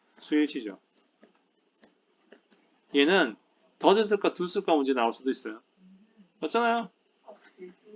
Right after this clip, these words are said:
앞에 뭐가 있죠? makes요. makes와 연결이기 때문에, 네. 수일치부터 먼저.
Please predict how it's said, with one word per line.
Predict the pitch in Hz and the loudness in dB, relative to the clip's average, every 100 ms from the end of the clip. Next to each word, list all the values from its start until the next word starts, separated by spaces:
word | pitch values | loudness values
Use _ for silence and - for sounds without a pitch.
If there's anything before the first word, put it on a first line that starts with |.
| 214 _ _ _ _ _ _ _ | -20 _ _ _ _ _ _ _
앞에 | 196 208 185 | 2 4 6
뭐가 | 139 151 160 | 8 8 6
있죠? | - 180 175 | 4 -2 0
makes요. | 135 151 - 120 110 107 _ _ _ _ - - _ - _ - | 2 2 -2 -10 -10 -14 _ _ _ _ -20 -20 _ -20 _ 4
makes와 | 151 220 220 196 | 6 6 6 2
연결이기 | 175 180 170 165 | 4 2 2 0
때문에, | - 143 135 139 175 202 214 _ _ _ _ _ _ _ _ | 0 0 0 0 0 -2 -6 _ _ _ _ _ _ _ _
네. | 190 139 98 _ _ - _ _ _ _ | 0 0 -2 _ _ -20 _ _ _ _
수일치부터 | - 254 247 247 220 | -2 0 0 0 4
먼저. | 160 113 117 110 | 4 4 2 0